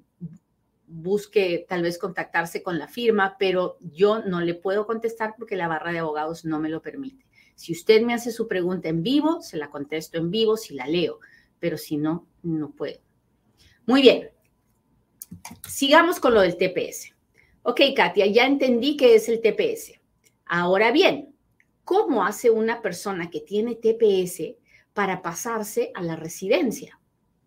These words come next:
Porque eso es lo que nuestros hermanos con T P S realmente quieren, ¿no? Todo el mundo quiere una residencia, quiere vivir legalmente en los Estados Unidos, sin miedo, pudi-, para,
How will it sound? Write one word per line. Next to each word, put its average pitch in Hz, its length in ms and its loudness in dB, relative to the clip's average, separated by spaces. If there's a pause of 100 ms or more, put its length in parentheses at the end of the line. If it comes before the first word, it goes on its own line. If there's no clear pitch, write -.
(180)
Porque 165 420 -4
eso 190 240 0
es 190 220 0
lo 185 180 -4
que 190 140 -4
nuestros 165 320 -8
hermanos 147 360 -8
con 160 200 -8
T 160 100 -4
P 160 240 -2
S 160 200 -6
realmente 147 520 -8
quieren, 240 400 0
¿no? 180 160 -6
Todo 233 200 8
el 226 60 6
mundo 226 220 -2
quiere 220 240 4
una 220 160 -2
residencia, 208 720 0 (340)
quiere 220 280 10
vivir 196 340 2
legalmente 214 680 4
en 220 80 2
los 185 180 -4
Estados 175 460 -6
Unidos, 247 540 -2 (220)
sin 196 360 -2
miedo, 233 520 2
pudi-, 190 480 -2 (140)
para, 233 320 -4